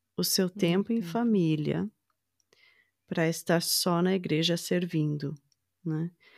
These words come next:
Speaker 1: Então, precisa ter um equilíbrio, precisa ter um tempo de descanso com a família também. E não
Speaker 2: Uhum.
Speaker 1: estar o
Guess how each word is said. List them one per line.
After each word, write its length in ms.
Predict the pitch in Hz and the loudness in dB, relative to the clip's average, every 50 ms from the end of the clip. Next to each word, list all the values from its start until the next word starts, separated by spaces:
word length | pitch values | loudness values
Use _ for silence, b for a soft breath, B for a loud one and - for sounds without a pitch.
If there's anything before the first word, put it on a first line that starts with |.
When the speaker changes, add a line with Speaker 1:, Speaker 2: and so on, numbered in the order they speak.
| b b b b | b b b b
Speaker 1:
Então, 160 | b - 185 175 | b -4 -4 -2
precisa 540 | - 185 196 190 - - 208 202 208 208 | 0 0 0 2 2 2 2 4 4 2
ter 180 | 208 - 196 175 | 2 2 2 2
um 60 | 180 185 | 4 4
equilíbrio, 600 | 185 185 - 190 170 151 147 147 147 160 160 156 | 2 0 0 -2 -2 0 -2 -4 -4 -4 -8 -6
precisa 600 | - - 165 175 - - - 180 180 180 180 175 | -4 -2 -2 -2 0 0 0 0 0 0 0 -2
ter 140 | 175 170 | -2 -2
um 120 | 170 170 175 | -2 -4 -4
tempo 360 | - - 165 156 160 - 180 | -4 -4 -4 -4 -4 -4 -6
de 180 | 165 165 160 165 | -6 -4 -4 -4
descanso 640 | 190 208 208 - - - 165 165 165 - - - - | -2 -4 -4 -4 -4 -4 -4 -4 -4 -6 -10 -12 -10
com 200 | - - 170 170 | -6 -4 -2 -2
a 80 | 180 185 | -2 -2
família 480 | - - 202 185 175 165 165 165 160 | -2 -2 -2 -2 -2 -2 -2 -4 -4
também. 460 | 160 - 175 175 175 165 143 147 156 - _ B B B B B B B B B _ - | -6 -4 -2 -2 -2 -2 -4 -6 -8 -12 _ B B B B B B B B B _ 0
E 100 | 170 170 | 2 2
não 180 | 170 165 156 156 | 2 2 2 0
Speaker 2:
Uhum. 40 | 160 | 0
Speaker 1:
estar 400 | 160 - 185 180 175 156 156 180 | -2 -2 -4 -2 -2 -2 -2 -2
o 60 | - | -6